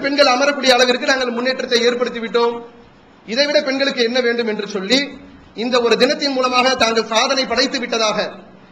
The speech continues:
நாங்கள் ஒரு பெரிய இல-, இலக்கை அடைந்து விட்டோம், இன்னும் எங்களுக்கு பல கோரிக்கைகள் இருக்கு, இந்த தினத்தின் மூலமாக நாங்கள் பெற்று விடுவோம் என்பது போல, பெண்களும்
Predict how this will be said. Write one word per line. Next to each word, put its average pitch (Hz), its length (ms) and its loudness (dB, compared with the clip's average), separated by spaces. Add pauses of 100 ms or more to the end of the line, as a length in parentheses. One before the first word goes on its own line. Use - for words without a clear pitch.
(360)
நாங்கள் 262 320 2
ஒரு 240 100 -2
பெரிய 294 240 4 (240)
இல-, 220 260 4
இலக்கை 277 320 6
அடைந்து 262 380 2
விட்டோம், 240 380 2 (580)
இன்னும் 311 320 0
எங்களுக்கு 285 300 2
பல 254 140 0
கோரிக்கைகள் 262 560 0
இருக்கு, 262 260 -2
இந்த 254 160 -2
தினத்தின் 262 380 -2
மூலமாக 240 340 0
நாங்கள் 302 260 0
பெற்று 294 180 -2
விடுவோம் 240 440 2
என்பது 233 320 0
போல, 190 240 0 (760)
பெண்களும் 294 480 2